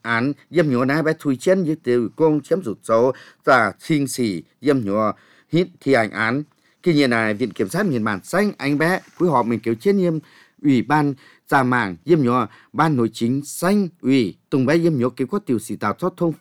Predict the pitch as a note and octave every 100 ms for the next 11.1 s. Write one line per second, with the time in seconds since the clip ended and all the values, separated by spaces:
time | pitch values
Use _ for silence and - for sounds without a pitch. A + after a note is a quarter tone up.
0 | _ A#2+ A#2 D3 B2+ F#2 - G2+ G#2 G2+
1 | - A2 C#3 A2 A2 G#2 A2 G#2 G#2 F#2
2 | F2+ - _ C#3 C#3 B2+ - - _ C3
3 | D3 C#3+ - _ - F#3+ C3+ G#2+ F#2+ A#2+
4 | G#2+ F2+ D3 F3 - - A#2+ - G2+ D#2+
5 | - A#2 B2 F#2+ _ G2+ G2+ C3 A2+ E2+
6 | - D3+ C3 A2+ A#2 A#2 - A2+ A2 G2+
7 | - F3 - - C3 G#2+ - - - E3
8 | C3 A2+ A#2 - B2 D#3 - A2+ G2+ A2+
9 | C3 A2+ - - B2 B2 - - - E3
10 | F3+ - - E3+ E3 G2 F2+ - A2 F#2+